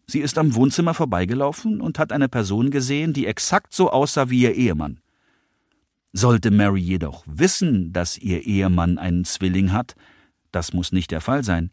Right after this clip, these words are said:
weiß sie auch, dass es mindestens eine Person gibt, die genauso aussieht wie ihr Ehemann. Sie hat jedoch keinen Grund zu der Annahme, dieser Zwilling sei an jenem Abend zu Gast,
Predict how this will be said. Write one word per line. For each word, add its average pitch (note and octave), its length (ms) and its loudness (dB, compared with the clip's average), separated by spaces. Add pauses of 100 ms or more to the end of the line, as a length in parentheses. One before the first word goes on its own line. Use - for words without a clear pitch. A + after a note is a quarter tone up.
(380)
weiß G#2+ 340 2
sie C#3 140 0
auch, C#3 260 -2
dass B2+ 160 -4
es B2 160 -4
mindestens E3+ 600 4
eine C3+ 360 0
Person C#3+ 460 0
gibt, C3+ 280 -4
die B2+ 100 -2
genauso C3+ 580 4
aussieht D#3 460 -4
wie F2 120 -2
ihr D#2+ 120 -2
Ehemann. E2 500 -4 (720)
Sie C#3 180 2
hat B2 140 4
jedoch A#2 240 0
keinen C3+ 320 4
Grund C3 260 2
zu - 140 -2
der A2 160 4
Annahme, A2 540 4
dieser G2+ 300 0
Zwilling G#2+ 460 2
sei G#2+ 160 2
an G#2 140 0
jenem G2+ 320 2
Abend G2 320 0
zu G2 140 -6
Gast, - 340 -4